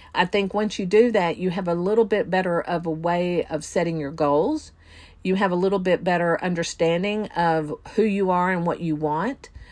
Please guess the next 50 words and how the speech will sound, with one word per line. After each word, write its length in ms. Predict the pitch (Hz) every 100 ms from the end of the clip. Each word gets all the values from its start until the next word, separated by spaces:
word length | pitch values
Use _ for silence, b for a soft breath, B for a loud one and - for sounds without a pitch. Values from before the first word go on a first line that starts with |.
| B B -
Everybody 460 | 208 240 214 202
wants 360 | 175 180 - - - - -
something, 600 | - 214 226 127 139 190 - 190
you 160 | 202
know, 240 | 165 156 175
so 320 | - 196 185
it's 160 | 160
kinda 240 | - 202 196
like 180 | 190 180
I 60 |
was 160 | 170 -
talking 260 | 180 175 170
to 120 | 180
a 60 |
client 340 | 165 185 175 175
this 180 | 165 196
morning, 400 | 208 214 185 165
and 180 | 156 - B B B B
s-, 160 | - - -
she 240 | - 202
was 200 | 185 180
telling 300 | - 202 196
me 160 | 185 175
that 340 | 170 170 151 -
she 240 | - 190
had 240 | 185 175 165
one 380 | 170 196 214
C 240 | 196 208 190
R 160 | 170
M 180 | 190 240
system 440 | 240 175 - 175 170
and 100 | 170
asked 220 | 170 175
me 80 | 170
what 180 | 165
I 80 | 156
thought 300 | - 240 294
about 260 | 202 160 160
it. 120 | 175 B B B B B -
And 120 | 214
I 80 | 214
told 220 | 254 254
her, 80 | 208
I 80 |
said, 260 | 190 208 202
"Well, 260 | 240 277 294
you 160 | 240
know, 240 | 233 269 294
I 100 | 240
mean, 420 | 220 214 202